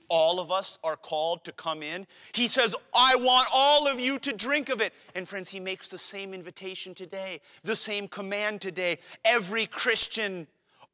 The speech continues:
all of us drink of what? The same cup. Who was Jesus speaking to two thousand years ago?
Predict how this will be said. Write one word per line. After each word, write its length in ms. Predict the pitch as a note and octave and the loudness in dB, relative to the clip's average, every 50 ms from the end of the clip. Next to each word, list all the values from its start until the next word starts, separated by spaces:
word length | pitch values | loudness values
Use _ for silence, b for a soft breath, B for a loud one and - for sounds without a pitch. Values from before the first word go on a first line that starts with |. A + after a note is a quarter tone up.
| - | 2
all 640 | A#3 B3+ C4 C4+ C4 C4+ C4+ C4 B3 A#3+ A3+ A3 G#3+ - | 6 6 8 8 8 8 8 8 6 6 6 4 4 2
of 160 | A3+ A3+ G3+ | 2 2 4
us 300 | A3+ A3 G#3+ G#3+ - - | 4 4 4 2 0 -4
drink 600 | D#3+ - G3 A3+ C4 C4+ C4 B3+ A#3 G#3+ F3+ - - - - - _ _ _ _ _ _ _ _ _ _ - | -6 -4 0 2 2 4 4 2 0 -2 -6 -10 -14 -14 -16 -18 _ _ _ _ _ _ _ _ _ _ -14
of 160 | D3 D3+ D3+ | -14 -12 -8
what? 480 | F3 G#3 A#3+ C4+ B3 G#3+ - - - - _ _ _ _ _ _ _ _ _ _ _ _ _ _ _ _ _ _ _ | -6 -4 -4 -4 -6 -8 -12 -18 -20 -20 _ _ _ _ _ _ _ _ _ _ _ _ _ _ _ _ _ _ _
The 100 | - D#3+ | -18 -14
same 400 | - - - G3 G3 G3 G3 F#3+ | -12 -10 -10 -10 -12 -14 -16 -16
cup. 460 | - - - G3+ A3+ A#3 - _ _ _ _ _ _ _ _ _ _ _ _ _ _ _ _ _ _ _ _ _ _ _ _ b b b b b b | -18 -18 -16 -16 -16 -18 -18 _ _ _ _ _ _ _ _ _ _ _ _ _ _ _ _ _ _ _ _ _ _ _ _ b b b b b b
Who 240 | - C4 D4+ D4+ C#4 | -4 -2 -2 -2 -2
was 180 | C4+ A#3+ C4+ | -4 -6 -6
Jesus 460 | - - A3+ A#3+ A#3+ A#3+ - A3 G#3+ - | -6 -6 -6 -8 -8 -10 -10 -8 -6 -6
speaking 560 | - - - B3+ C4+ B3+ - A3 G3 F3 D#3+ | -6 -6 -6 -10 -12 -12 -12 -14 -16 -14 -12
to 220 | - - F3 E3 | -14 -14 -14 -14
two 220 | - - A#3 A3 F#3+ | -14 -14 -14 -14 -14
thousand 460 | - A3+ G#3 G#3+ G#3+ F#3 G#3+ G#3+ G#3+ | -12 -10 -8 -8 -8 -10 -12 -12 -12
years 280 | G#3+ A3+ A#3 A3 - | -12 -10 -10 -10 -12
ago? 380 | G#3+ F#3+ F3 F3+ D#3 C#3 A#2 - | -12 -12 -14 -14 -14 -14 -16 -20